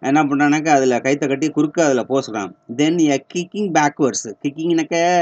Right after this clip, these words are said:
அ, கால்ல உதைச்சுக்கிட்டு, கிக்கிங்னாக்கா உதைக்கிறது.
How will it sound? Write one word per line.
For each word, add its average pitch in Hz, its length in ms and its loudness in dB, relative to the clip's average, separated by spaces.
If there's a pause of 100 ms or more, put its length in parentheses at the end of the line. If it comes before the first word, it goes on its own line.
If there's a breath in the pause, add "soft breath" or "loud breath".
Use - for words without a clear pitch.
(600)
அ, 127 320 0
கால்ல 170 240 2
உதைச்சுக்கிட்டு, 131 760 -2 (540)
கிக்கிங்னாக்கா 156 460 -2
உதைக்கிறது. 143 720 -2